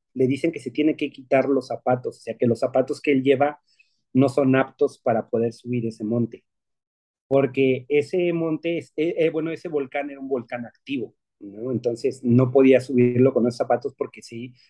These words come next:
los zapatos no iban a servir, se iban a romper, se iban a deshacer por ser un volcán activo.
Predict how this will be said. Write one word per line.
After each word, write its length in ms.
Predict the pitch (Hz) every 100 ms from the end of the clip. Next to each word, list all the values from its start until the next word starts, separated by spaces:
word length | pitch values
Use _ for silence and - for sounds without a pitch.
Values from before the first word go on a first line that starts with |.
| _
los 140 | 135 131
zapatos 460 | 131 156 165 -
no 200 | 151 156
iban 220 | 165 165 135
a 40 |
servir, 360 | - 135 156 -
se 140 | 131
iban 220 | 135 147
a 40 | 127
romper, 340 | 113 - 135
se 100 | 135
iban 180 | 127 123
a 40 | 123
deshacer 340 | - - 123
por 140 | 127 -
ser 140 | 127
un 80 | 123
volcán 300 | 113 - 117
activo. 400 | - 175 156